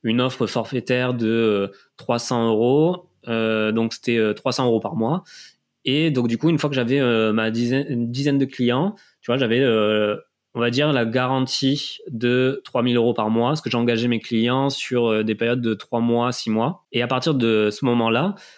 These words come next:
je faisais évoluer mon offre, je, j'augmentais les tarifs, et peut-être que, après, peut-être sans doute, j'ai eu moins de clients, mais du coup, ça s'est un peu régulé. Et donc, du coup, en fait, j'ai pu faire peut-être plus de qualité que ce que je faisais avant.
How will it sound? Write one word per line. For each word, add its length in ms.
je 100
faisais 320
évoluer 420
mon 280
offre, 400
je, 280
j'augmentais 540
les 140
tarifs, 540
et 260
peut-être 320
que, 720
après, 320
peut-être 260
sans 140
doute, 200
j'ai 180
eu 100
moins 260
de 80
clients, 520
mais 240
du 100
coup, 120
ça 120
s'est 100
un 100
peu 600
régulé. 460
Et 60
donc, 180
du 100
coup, 140
en 100
fait, 140
j'ai 80
pu 160
faire 240
peut-être 260
plus 160
de 100
qualité 600
que 100
ce 60
que 80
je 80
faisais 200
avant. 340